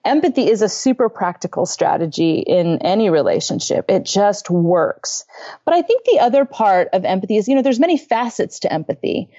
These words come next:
Of course, feeling with someone or taking their perspective. But one of the things Dan and I wrote about in the Yes Brain empathy chapter is that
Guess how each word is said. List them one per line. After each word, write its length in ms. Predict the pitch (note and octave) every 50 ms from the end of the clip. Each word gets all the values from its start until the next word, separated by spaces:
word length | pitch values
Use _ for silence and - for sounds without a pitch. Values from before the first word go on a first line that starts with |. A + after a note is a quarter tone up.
| - _ _ -
Of 100 | G3+ -
course, 260 | - - G3+ F#3 -
feeling 400 | - - G#3 G#3 F#3+ F#3+ F3+ D#3+
with 220 | D#3 F#3 G3+ F#3+ -
someone 580 | - A3 G3+ G3 F#3+ F3+ F#3 F3+ F3+ F3+ F3+
or 80 | E3+ E3
taking 360 | D#3 - E3 D#3 - F#3+ F3
their 100 | D#3+ D#3
perspective. 720 | D3+ - F3 D3 - - G3 F#3+ F#3 F#3+ G3 F3+ E3+ D#3+ -
But 300 | - G#3 F3+ - - - _ _ _ _ - - _ _
one 140 | - B3+ C#4+
of 80 | E4+ E4+
the 80 | F4
things 240 | - B3 A#3 A3 F#3
Dan 180 | - G#3+ G3+ G3+
and 100 | G#3 G3
I 100 | F3+ F3+
wrote 220 | F3 G3 G#3+ B3
about 300 | B3+ G#3+ F#3+ F3 E3 D#3+
in 120 | - F#3
the 80 | F3+ E3+
Yes 240 | E3+ G3 G#3+ - -
Brain 320 | - F#3 E3 D#3+ D#3+ - -
empathy 360 | - - A3 - - - A3 F#3+
chapter 420 | - - F3+ E3 D#3+ - E3+ E3
is 220 | - - F#3+ F3+
that 300 | F#3 G#3 G3 F#3+ F#3 -